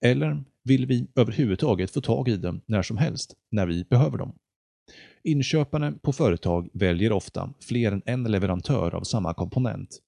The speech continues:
även om det blir något dyrare, för att minska risken som beroendet av en enda leverantör innebär.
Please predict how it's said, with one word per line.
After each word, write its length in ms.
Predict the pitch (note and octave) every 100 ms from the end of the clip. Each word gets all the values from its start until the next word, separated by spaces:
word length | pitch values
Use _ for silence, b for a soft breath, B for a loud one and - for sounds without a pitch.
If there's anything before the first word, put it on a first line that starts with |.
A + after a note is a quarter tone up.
| _ _ _ _ _ C3+
även 360 | G#2 C#3 G2
om 160 | G2+ F#2+
det 200 | F#2 -
blir 280 | F2+ E2+ -
något 300 | C#3 F2+ F2+
dyrare, 380 | C3+ F2+ - - _ _ _ _ B B
för 140 | - A2+
att 100 | A2
minska 480 | C#3 G2+ - D3
risken 520 | A2 F#2 - G2+ G2+ -
som 380 | - A#2+ A2 A2+
beroendet 580 | C#3 G#2+ C#3 G#2+ F2 -
av 140 | G2
en 300 | A2+ A2 A2+ -
enda 340 | A#2 F2 F2 -
leverantör 640 | F#2 F2 F#2+ F2+ D#2 - -
innebär. 480 | A2 F#2 - A#2